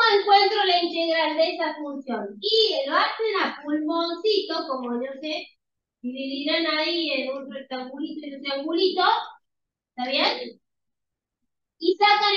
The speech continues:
esa integral. Pero como es integral, nada de andarle poniendo unidades de área, ¿eh?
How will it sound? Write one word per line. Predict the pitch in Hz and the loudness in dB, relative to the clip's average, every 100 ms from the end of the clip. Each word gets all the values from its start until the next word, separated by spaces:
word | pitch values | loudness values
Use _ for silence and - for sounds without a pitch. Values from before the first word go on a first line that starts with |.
| 392 | 0
esa | 381 | 0
integral. | 359 339 320 311 262 - _ - | -2 0 0 0 -2 -6 _ 0
Pero | 349 349 | 4 8
como | 370 370 453 | 8 8 6
es | 523 - 453 427 | 4 4 4 4
integral, | 392 349 330 349 403 427 349 | 4 6 6 8 6 6 4
nada | 339 440 440 415 | 4 6 4 4
de | |
andarle | 370 339 392 392 370 | 2 4 4 6 4
poniendo | 311 320 381 381 370 349 | 2 2 2 4 4 4
unidades | 311 311 349 349 294 | 0 0 4 4 4
de | 294 | 4
área, | 285 240 226 226 285 | 2 2 0 -2 -4
¿eh? | 381 | -6